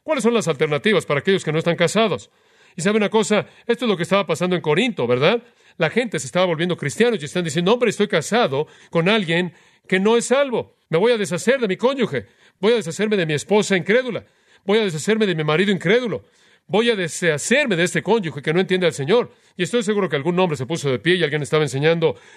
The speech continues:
"Tiene que deshacerse de su cónyuge incrédulo, porque es el diablo en su casa, son los demonios en su casa, va a corromper a sus hijos, no pueden caminar juntos a menos de que se hayan puesto de acuerdo, no puede tener la luz con las tinieblas, tiene que deshacerse de ese cónyuge incrédulo, Belcebú", ¿se da cuenta?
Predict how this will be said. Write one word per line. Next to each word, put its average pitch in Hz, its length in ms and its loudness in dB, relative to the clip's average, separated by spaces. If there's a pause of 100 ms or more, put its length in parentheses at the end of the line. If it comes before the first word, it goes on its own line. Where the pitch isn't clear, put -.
"Tiene 180 200 0
que 165 100 0
deshacerse 151 540 -2
de 139 80 -2
su 147 100 -10
cónyuge 160 560 0
incrédulo, 175 640 0 (260)
porque 180 220 -2
es 180 80 -2
el 165 80 -4
diablo 160 240 0
en 139 60 -2
su 131 160 -8
casa, 175 460 0 (600)
son 196 200 0
los 170 80 0
demonios 156 340 0
en 147 80 0
su 123 160 -8
casa, 185 320 0
va 180 80 0
a 180 40 -6
corromper 170 340 -2
a 135 60 -2
sus 127 220 -10
hijos, 202 300 0
no 185 100 0
pueden 180 160 -2
caminar 147 300 0
juntos 196 400 0
a 151 40 0
menos 165 200 -2
de 139 100 -4
que 139 140 -4
se 156 100 2
hayan 156 140 0
puesto 147 240 -2
de 120 60 -2
acuerdo, 170 480 0 (360)
no 226 140 0
puede 202 160 -2
tener 175 220 -2
la 165 80 2
luz 175 180 0
con 160 120 0
las 135 140 -2
tinieblas, 185 560 0 (240)
tiene 233 200 0
que 170 100 -2
deshacerse 160 560 -4
de 165 80 -2
ese 165 180 -4
cónyuge 160 380 0
incrédulo, 151 640 0 (280)
Belcebú", 175 580 -2
¿se - 140 -6
da 151 120 2
cuenta? 165 380 0